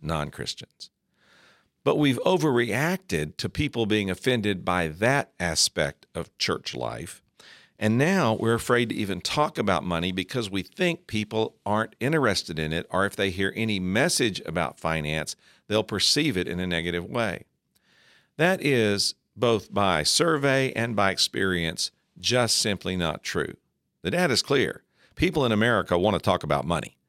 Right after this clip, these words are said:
They want to learn about money. They want to know about money. They want to learn how to manage their money. They want to make the most of their money. I mean, you, you don't have to look very far to see whole T V networks devoted to this particular subject.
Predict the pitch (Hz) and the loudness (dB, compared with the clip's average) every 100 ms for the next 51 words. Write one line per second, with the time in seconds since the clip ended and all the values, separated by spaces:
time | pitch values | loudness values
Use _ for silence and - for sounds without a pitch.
0 | _ _ 90 95 78 82 143 139 127 117 | _ _ -2 0 2 2 2 2 2 2
1 | 120 113 82 76 90 127 117 110 104 104 | 2 2 0 0 2 2 2 2 0 0
2 | 98 90 85 87 80 73 104 127 110 110 | 0 0 0 -2 -2 0 0 2 0 2
3 | 107 107 90 87 85 85 80 92 82 78 | 2 2 2 0 -2 -4 0 0 0 -4
4 | 65 62 - _ _ _ _ _ _ _ | -6 -6 -10 _ _ _ _ _ _ _
5 | - 87 90 90 131 139 - 110 156 156 | -6 -2 0 2 2 2 -2 0 2 2
6 | 147 139 120 107 110 120 117 113 95 - | 0 2 0 2 2 2 4 4 4 2
7 | 95 107 107 - - 151 147 139 101 92 | 2 2 0 0 0 2 2 4 2 2
8 | 82 78 - 82 98 104 80 76 78 82 | -2 -4 -2 0 2 2 0 -2 -2 -4
9 | - - 82 - 67 - 98 73 69 | -4 -8 -8 -6 -6 0 0 0 -6